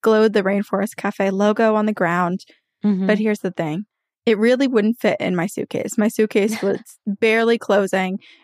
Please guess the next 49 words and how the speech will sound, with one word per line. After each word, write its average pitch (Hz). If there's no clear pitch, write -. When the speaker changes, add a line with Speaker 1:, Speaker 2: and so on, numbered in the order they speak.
Speaker 1:
And 196
I 196
was 196
like, 196
"It's 190
either 185
Sven 269
or 220
the 202
Rainforest 208
Cafe -
cup. -
So -
what, 214
what 247
am 269
I 240
gonna 226
choose 226
here?" 180
And 202
I 196
really 214
wanted 196
to 196
choose 185
the -
cup. -
Speaker 2:
We 196
should 208
have 208
removed 185
another 165
limb. 147
Speaker 1:
I 196
know, 180
we 196
should 196
have. 185
It 214
didn't 226
fit. 180
Speaker 2:
That's 185
Speaker 1:
And 233
then 208
I 208
was 208
Speaker 2:
okay. 220
Speaker 1:
like, 202